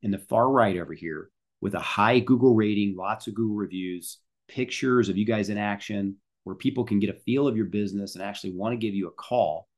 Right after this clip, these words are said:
Do they see your website here at the top of the page when they do a search for your business? That's another important factor, is your website shows up first. You don't want somebody else's website showing up first for your business name.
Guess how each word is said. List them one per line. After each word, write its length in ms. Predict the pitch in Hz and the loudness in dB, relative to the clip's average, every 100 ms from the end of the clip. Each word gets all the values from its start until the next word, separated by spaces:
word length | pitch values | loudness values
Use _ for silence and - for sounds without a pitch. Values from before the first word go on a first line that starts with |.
| _ _ - | _ _ -6
Do 80 | 107 | -4
they 120 | 104 | -2
see 180 | - 131 | 0 2
your 180 | 131 | 4
website 560 | 123 143 160 - 101 90 | 4 2 2 0 0 -2
here 180 | 95 101 | -2 -4
at 80 | 101 | -4
the 80 | |
top 320 | 101 90 92 110 | -8 -8 -8 -8
of 60 | |
the 60 | 117 | -8
page 340 | 139 190 123 | -2 -2 -2
when 80 | 92 | -4
they 80 | 90 | -6
do 160 | 98 | -4
a 40 | 104 | -4
search 340 | - 151 156 | -4 -4 -4
for 80 | - | -6
your 140 | 95 78 | -6 -8
business? 340 | 80 - - | -14 -20 -14
That's 180 | 101 120 | -12 -8
another 260 | 127 139 | -6 -6
important 400 | 123 - 123 120 117 | -6 -6 -6 -6 -6
factor, 400 | 127 127 - 80 | -8 -8 -10 -18
is 60 | 80 | -16
your 100 | 90 | -12
website 480 | 98 110 - 120 | -10 -10 -8 -8
shows 260 | - 117 107 | -6 -6 -6
up 140 | 104 - - | -8 -10 -6
first. 480 | 135 92 - - _ _ _ _ | -4 -4 -10 -12 _ _ _ _
You 80 | 127 | 0
don't 80 | 147 | 2
want 140 | 147 | 0
somebody 240 | 143 131 | 0 2
else's 240 | 123 123 101 | 2 0 -2
website 380 | 104 101 101 98 | -4 -4 -6 -6
showing 180 | 101 | -6
up 100 | 95 | -6
first 260 | - 101 - | -2 -2 -2
for 100 | - | -4
your 200 | 92 110 | 0 2
business 420 | 104 104 95 - | 2 0 0 -2
name. 340 | 92 85 80 | -4 -4 -8